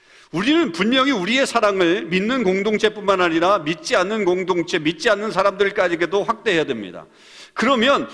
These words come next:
우리는 세상에 대해서도 그 넘치는 사랑을 계속적으로 해야 되는데,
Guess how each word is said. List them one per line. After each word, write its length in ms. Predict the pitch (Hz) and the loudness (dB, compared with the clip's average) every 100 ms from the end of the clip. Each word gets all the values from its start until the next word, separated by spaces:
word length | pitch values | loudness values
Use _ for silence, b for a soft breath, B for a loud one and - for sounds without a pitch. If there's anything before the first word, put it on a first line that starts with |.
| B | B
우리는 280 | 196 247 285 | -2 0 0
세상에 520 | 254 285 269 262 262 | 0 -2 0 0 0
대해서도 640 | 233 240 214 233 233 247 - | 2 0 2 0 2 0 0
그 160 | 233 160 | -2 0
넘치는 560 | 143 196 - 269 269 | -2 -2 -4 -2 -2
사랑을 400 | - 220 208 220 | 0 0 2 0
계속적으로 560 | 165 160 233 220 214 190 | -2 -4 -4 -4 -2 2
해야 160 | 214 | 2
되는데, 640 | 175 139 127 135 202 139 | 2 0 0 2 2 2